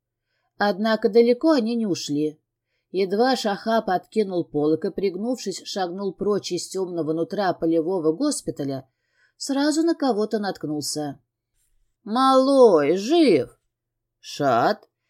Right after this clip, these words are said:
изумлённо уставился освобождённый на брата, который схватил его за плечи. «Как ты здесь?» «Спрашиваешь», —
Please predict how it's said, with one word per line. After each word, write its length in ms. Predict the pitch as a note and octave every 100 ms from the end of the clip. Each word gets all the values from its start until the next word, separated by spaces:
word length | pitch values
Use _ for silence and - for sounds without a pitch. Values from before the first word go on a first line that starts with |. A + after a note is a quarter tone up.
| _ _ D#4
изумлённо 720 | C4+ C4+ B3+ B3 B3+ A#3+ A#3+
уставился 640 | A3+ A3 G#3+ G#3+ G#3 G3+
освобождённый 840 | F#3+ G3 F3+ F#3+ D#3+ F3 F#3+ F3+
на 180 | E3+ E3+
брата, 500 | E3 C#4 C#4 D#3 C#3+ _ _ -
который 500 | A#3+ A#3+ A#3+ A#3+ A#3
схватил 520 | - A3+ A3 A3 G#3+
его 140 | G#3+ A3
за 180 | A#3+
плечи. 540 | A3+ D#3+ C3+ - A2+ - _ _ _ -
«Как 300 | F3+ F#3+ -
ты 140 | F3+
здесь?» 480 | D3+ C3+ A2+ - - _ _ _ _
«Спрашиваешь», — 1200 | - - G3 G3 F#3+ F3 - D3+ C#3 B2+ -